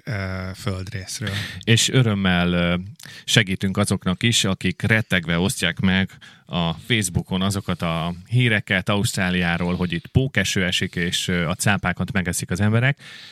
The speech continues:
Speaker 2: Ez tényleg így van. Minket is megettek már a cápák, rengeteg pók van <laughs> az utcákon, és krokodilok is mászkálnak. Őszinte leszek, én azt hiszem, hogy egyszer, kétszer láttam már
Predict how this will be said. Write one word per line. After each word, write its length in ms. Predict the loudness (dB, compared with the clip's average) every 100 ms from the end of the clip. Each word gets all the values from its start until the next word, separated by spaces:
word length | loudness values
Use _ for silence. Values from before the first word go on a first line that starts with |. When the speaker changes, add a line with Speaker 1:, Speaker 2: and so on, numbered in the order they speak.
| -12 -2
Speaker 2:
Ez 180 | -2
tényleg 380 | 2 2 2 2
így 160 | 2 2
van. 280 | 2 2 -2 -8 -20 -20 0
Minket 380 | 2 4 2 2
is 140 | 2
megettek 440 | 2 2 2 0
már 180 | 2 2
a 60 | 2
cápák, 460 | 2 2 2 2
rengeteg 520 | 4 4 4 4 4 4
pók 280 | 2 4
van 100 | 4 4 4 2 0 -2 -2
<laughs> 500 | 2 2 4 2 0
az 220 | 0 -2 0
utcákon, 800 | 0 0 -6 -2 -4 -2 0 0 0 -4 -2 -2 2
és 160 | 2
krokodilok 720 | 4 2 4 4 4 2 2
is 200 | 2 4
mászkálnak. 960 | 2 2 0 0 0 -2 -2 -4 -4 -4 -6 -6 -2 4
Őszinte 460 | 4 4 2 4
leszek, 420 | 4 4 2 0 -4 -8 -8 -2
én 240 | 4 4 4
azt 160 | 2
hiszem, 260 | 2 4 4
hogy 180 | 4 2
egyszer, 540 | 2 2 2 2 2
kétszer 380 | 2 2 2 2
láttam 320 | 2 2 2
már 160 | 2